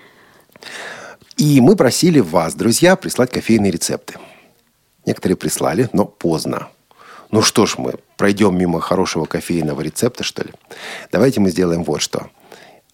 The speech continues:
А нет, мы сначала послушаем Наталью Хедлунд по скайпу. Наталья.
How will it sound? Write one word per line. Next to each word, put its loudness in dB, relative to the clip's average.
А -2
нет, 2
мы 6
сначала 2
послушаем 2
Наталью 4
Хедлунд 0
по -4
скайпу. -6
Наталья. 0